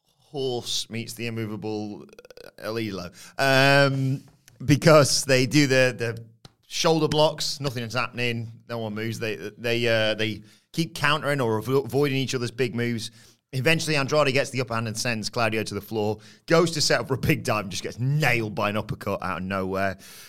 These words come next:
Um, Andrade gets the upper hand again, though. Cuts off a, a corner charge with a pair of, uh, dragon screws,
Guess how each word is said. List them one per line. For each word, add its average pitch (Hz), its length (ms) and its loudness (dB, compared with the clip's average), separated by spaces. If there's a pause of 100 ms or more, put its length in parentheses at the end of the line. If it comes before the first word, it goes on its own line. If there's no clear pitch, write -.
(160)
Um, 117 360 2 (100)
Andrade 156 340 2
gets 156 180 0
the 143 100 0
upper 131 140 -4
hand 131 140 0
again, 151 300 -2
though. 151 280 0 (1080)
Cuts 175 300 -2
off 151 160 0
a, 135 220 4 (120)
a 113 60 -4
corner 131 380 -4
charge 123 440 2
with 110 80 -6
a 104 60 -6
pair 120 340 0
of, 101 160 -6
uh, 104 120 0
dragon 117 420 2
screws, 120 560 0